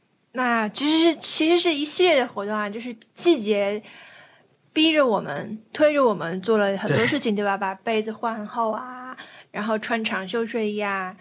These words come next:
Speaker 1: 我，我感觉其实这是一个全国范围内的大降温啊，
Speaker 2: 嗯。
Speaker 1: 好像我们上海还好，就是只是穿长袖衣就 OK 的程度，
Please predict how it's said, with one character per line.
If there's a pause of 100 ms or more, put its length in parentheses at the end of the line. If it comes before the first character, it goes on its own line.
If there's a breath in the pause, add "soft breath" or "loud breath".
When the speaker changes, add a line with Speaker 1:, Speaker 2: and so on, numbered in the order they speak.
(160 loud breath)
Speaker 1:
我，
我
感
觉 (100)
其
实
这
是
一
个
全
国
范
围
内
的
大
降
温
啊，
Speaker 2:
嗯。
Speaker 1:
好
像 (200 loud breath)
我
们
上
海
还
好， (280 loud breath)
就
是
只
是
穿
长
袖 (220 soft breath)
衣
就
OK
的
程
度，